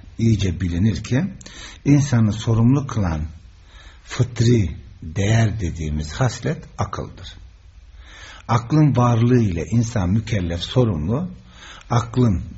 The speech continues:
ademi yokluğu ile de insandan sorumluluk, yani kalem kaldırılmıştır deriz. Bu sorumluluğun başlangıcı olarak da balik olma, yani buluğ çağına erme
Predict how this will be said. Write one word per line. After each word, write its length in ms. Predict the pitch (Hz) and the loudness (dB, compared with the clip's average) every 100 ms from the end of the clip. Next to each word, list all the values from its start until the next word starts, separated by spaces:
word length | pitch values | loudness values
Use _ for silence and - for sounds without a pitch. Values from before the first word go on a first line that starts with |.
| - | -6
ademi 460 | 113 110 107 95 85 | 0 2 2 2 2
yokluğu 420 | 110 - 127 135 | 0 -2 2 2
ile 460 | 127 98 87 85 87 | 2 0 -2 -2 0
de 200 | 151 180 - - - - | -2 -4 -8 -18 -4 4
insandan 520 | 131 - 95 82 87 | 4 6 0 0 -2
sorumluluk, 880 | - - 117 113 90 92 151 147 110 | -2 0 4 6 4 2 0 -2 -4
yani 280 | 98 110 113 | -2 -2 -2
kalem 420 | 107 98 147 147 | -4 -2 -2 -2
kaldırılmıştır 920 | 107 92 90 90 85 78 - 76 69 | -2 -2 -4 -4 -6 -6 -8 -10 -12
deriz. 340 | 73 71 - - - - - - - - - - - - - 135 | -12 -12 -16 -20 -20 -20 -20 -20 -20 -20 -20 -20 -20 -20 -8 0
Bu 100 | 160 | 0
sorumluluğun 840 | - 135 123 117 110 90 82 80 | 6 8 8 8 6 4 0 0
başlangıcı 680 | 107 107 - 110 110 107 123 | 0 0 2 0 0 0 2
olarak 500 | 113 98 82 82 - | 2 0 -2 -6 -4
da 260 | 117 185 190 - - - - - | -2 -2 -6 -16 -20 -20 -16 -6
balik 580 | 113 117 117 131 131 104 | 0 2 4 4 4 2
olma, 300 | 98 85 80 | -2 -2 -2
yani 360 | 113 117 107 98 | 0 2 0 0
buluğ 440 | 110 113 139 123 | 0 2 2 2
çağına 520 | - 107 95 104 151 156 | 0 -2 0 -2 -2 -4
erme 480 | 117 113 107 104 - | 0 2 4 2 0